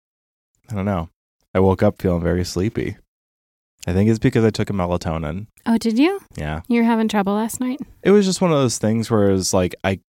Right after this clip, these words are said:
Speaker 1: I was up and I wasn't ready for bed, and I knew that
Speaker 2: Mm-hmm.
Speaker 1: I needed to go to bed.
Speaker 2: Yeah.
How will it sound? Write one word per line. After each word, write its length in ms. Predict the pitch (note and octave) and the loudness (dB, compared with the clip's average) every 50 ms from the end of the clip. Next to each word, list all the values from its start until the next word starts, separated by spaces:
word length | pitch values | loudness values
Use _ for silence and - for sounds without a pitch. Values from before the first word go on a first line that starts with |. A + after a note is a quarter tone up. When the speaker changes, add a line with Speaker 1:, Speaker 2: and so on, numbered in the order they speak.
| _ _ _ _ _ _ _ _ _ _ _ - | _ _ _ _ _ _ _ _ _ _ _ 0
Speaker 1:
I 120 | G2+ G#2 | 2 4
was 240 | G#2 G#2 G2+ G2 - - - | 4 4 2 2 0 -2 -2
up 220 | F#2 G2 A#2 - - | -2 -2 0 0 -2
and 100 | F#2+ F2+ | -2 -2
I 60 | F2+ | -2
wasn't 360 | F2 F2+ F#2 F#2 G2+ G#2 E2+ | -2 0 -2 -2 -2 -4 -4
ready 220 | F#2 F2 E2+ F2+ | -4 -2 -2 -4
for 160 | F2 - F#2 E2 | -4 -4 -6 -6
bed, 300 | - E2 D#2+ E2+ G2+ G#2+ | -4 -2 -2 -2 0 -2
and 100 | G2 F#2+ | -2 0
I 80 | F2+ | 2
knew 240 | - A#3 B3 B3+ B3 | 4 6 6 6 6
that 100 | A#3+ A#3+ - | 6 6 4
Speaker 2:
Mm-hmm. 220 | - E2+ D#2+ D#2 | 2 0 -2 -4
Speaker 1:
I 40 | - | -4
needed 180 | D#3+ D#2 D2 C#2 | -4 -4 -4 -4
to 40 | - | -6
go 140 | - B1+ A1 | -6 -6 -8
to 80 | - | -8
bed. 400 | - - G#1+ G1+ - G1+ G1+ G1+ - _ - | -8 -8 -8 -8 -10 -12 -16 -18 -20 _ -6
Speaker 2:
Yeah. 400 | - G3 G3 G3+ G3+ G3+ G3+ G3 | -2 0 2 2 2 2 2 0